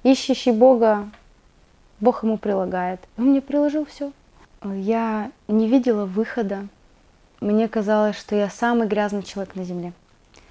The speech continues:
И вот если ты чувствуешь себя таким же, м, знаешь, что это обман. Дьявол тебя просто обманул. Ты не грязный. Ты просто не знал Бога, который тебя очистит,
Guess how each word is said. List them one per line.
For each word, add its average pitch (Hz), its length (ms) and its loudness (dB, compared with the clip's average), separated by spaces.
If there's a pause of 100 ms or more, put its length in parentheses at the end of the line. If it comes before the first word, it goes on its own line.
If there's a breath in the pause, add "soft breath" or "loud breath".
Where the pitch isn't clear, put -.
(420 soft breath)
И 202 240 4
вот 214 160 0
если 254 220 0
ты 247 160 2
чувствуешь 254 420 -2
себя 214 240 0
таким 285 340 0
же, 240 240 -4
м, 233 220 -6 (580)
знаешь, 254 320 0
что - 180 -6
это 214 200 -4
обман. 185 280 -6 (200)
Дьявол 269 300 4
тебя 226 160 -2
просто 247 320 -2
обманул. 214 460 -2 (480 soft breath)
Ты 277 100 4
не 254 160 6
грязный. 240 580 2 (360 loud breath)
Ты 220 80 -6
просто 294 320 2
не 226 140 2
знал 240 380 2 (120)
Бога, 220 560 4
который 226 360 0
тебя 202 400 -4
очистит, 277 600 0